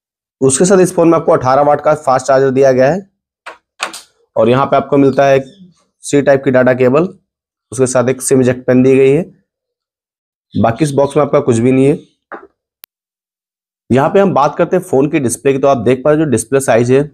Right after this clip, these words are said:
सिक्स पॉइंट एट इंच की बड़ी डिस्प्ले दी गई है, जिसमें आप वीडियो,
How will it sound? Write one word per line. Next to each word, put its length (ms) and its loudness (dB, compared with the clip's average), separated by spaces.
सिक्स 240 -4
पॉइंट 380 0
एट 160 2
इंच 160 -4
की 100 -2
बड़ी 280 0
डिस्प्ले 320 0
दी 140 2
गई 180 2
है, 120 0
जिसमें 220 0
आप 160 0
वीडियो, 640 0